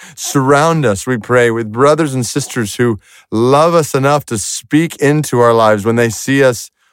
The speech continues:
wandering away from your word. And God, we pray for humility to listen to them, humility to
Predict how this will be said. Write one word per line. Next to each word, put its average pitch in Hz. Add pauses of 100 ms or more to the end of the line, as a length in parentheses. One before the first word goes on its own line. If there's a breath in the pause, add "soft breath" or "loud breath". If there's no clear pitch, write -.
(140)
wandering 139
away 127
from 120
your 104
word. 90 (420)
And 127
God, 151
we 143
pray 135
for 110 (840)
humility 123 (1040)
to 139
listen 143
to 127
them, 85 (400)
humility 143
to 110